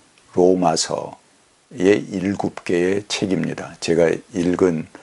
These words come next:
그 순서대로 대개 작성되었다고 보시면 되겠습니다. 아, 그러니까는 바울이 생전에 활동을 한 오십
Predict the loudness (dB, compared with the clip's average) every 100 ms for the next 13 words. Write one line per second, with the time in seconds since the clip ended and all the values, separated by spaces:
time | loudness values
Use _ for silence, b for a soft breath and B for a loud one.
0 | b b b b _ 2 4 4 2 -2
1 | -10 _ _ _ _ _ -8 -2 0 2
2 | 4 4 4 4 4 4 2 0 -8 _
3 | _ _ -10 -6 -2 -2 -4 -6 -6 -2
4 | -2 -4 -6 -2 0 0 -2 -2 -2 -2
5 | -2 -4 -6 -6 -6 -6 -6 -8 -10 -14
6 | -18 -20 _ _ -20 _ _ _ -20 -18
7 | -14 -14 B B B B B B B _
8 | _ 2 4 4 4 4 4 6 6 6
9 | 4 2 6 8 8 8 8 6 2 0
10 | 2 6 6 6 2 2 -2 2 2 4
11 | 2 0 -2 -6 -2 0 0 -2 -4